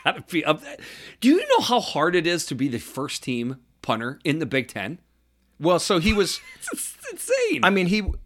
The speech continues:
Speaker 2: so, okay, was he first team punter in the Big Ten, though? I didn't look that up 'cause it might have been Behringer.
Speaker 1: <laughs> Well, okay, well,
Speaker 2: So
Speaker 1: that's, that kinda proves my point.
Speaker 2: But Behringer was a,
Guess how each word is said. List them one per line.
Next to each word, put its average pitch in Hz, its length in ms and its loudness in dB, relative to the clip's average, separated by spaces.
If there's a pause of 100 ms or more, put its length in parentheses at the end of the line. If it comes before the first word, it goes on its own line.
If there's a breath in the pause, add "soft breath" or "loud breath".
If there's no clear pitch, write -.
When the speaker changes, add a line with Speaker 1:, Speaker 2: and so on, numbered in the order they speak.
(140)
Speaker 2:
so, 170 400 2
okay, 131 360 -4
was 127 540 -2
he 185 160 -4
first - 420 -4
team 135 240 -4
punter 139 240 -4
in 117 80 -2
the 104 80 -4
Big 95 220 -8
Ten, 120 180 -8
though? 101 80 -6
I 92 60 -6
didn't 139 320 -4
look - 180 -6
that 135 180 0
up 98 120 -10
'cause 110 160 -6
it 104 80 -8
might 147 220 -4
have 117 60 -2
been 92 140 -8
Behringer. 113 540 -4 (140)
Speaker 1:
<laughs> - 120 -16
Well, - 120 -4
okay, 185 260 4
well, 135 80 0
Speaker 2:
So 208 80 6
Speaker 1:
that's, - 140 -2
that 143 200 0
kinda 170 160 2
proves 156 260 -4
my 127 120 -4
point. 185 340 -4
Speaker 2:
But 139 160 6
Behringer 214 400 2
was 147 240 2 (140)
a, 123 180 2